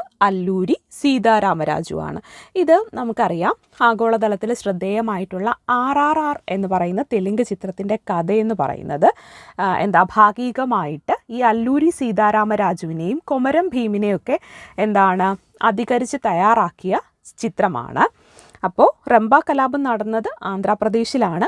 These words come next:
ആയിരത്തി തൊള്ളായിരത്തി ഇരുപത്തിരണ്ടില്. റംബ കലാപത്തിന് നേതൃത്വം നൽകിയത് അല്ലൂരി സീതാരാമരാജുവാണ്. പഹാരിയ കലാപത്തിന് നേതൃത്വം നൽകിയത് ആരാ? ബാബ തിൽക്കമാഞ്ചിയാണ് പഹാരിയ കലാപത്തിന് നേതൃത്വം നൽകിയത്. അപ്പോൾ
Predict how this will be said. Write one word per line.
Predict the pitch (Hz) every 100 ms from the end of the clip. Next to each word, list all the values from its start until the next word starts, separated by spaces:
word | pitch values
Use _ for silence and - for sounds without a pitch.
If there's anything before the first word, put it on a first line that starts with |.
| - -
ആയിരത്തി | 185 185 190 226
തൊള്ളായിരത്തി | 208 180 170 180 175
ഇരുപത്തിരണ്ടില്. | 151 175 - 170 147 151 - _ -
റംബ | 190 185
കലാപത്തിന് | 196 185 175 180 190 196
നേതൃത്വം | 165 175 165 233 240
നൽകിയത് | 190 170 165 175 - - - -
അല്ലൂരി | 180 165 190 202 554 -
സീതാരാമരാജുവാണ്. | 294 269 277 254 214 170 131 127 117 139 139 - - - _
പഹാരിയ | 359 - 392 403 415 427 440 339
കലാപത്തിന് | 294 247 240 254 247
നേതൃത്വം | 233 240 262
നൽകിയത് | 247 226 233 226 214
ആരാ? | 214 214 - _
ബാബ | 180 190 190 185 320 - 254
തിൽക്കമാഞ്ചിയാണ് | 208 - 285 311 330 330 311 220 151 160 - - - _ -
പഹാരിയ | 226 285 294 302 339 359 233
കലാപത്തിന് | 175 - 156 156 185 427 -
നേതൃത്വം | 208 165 160 - -
നൽകിയത്. | - - 147
അപ്പോൾ | 156 202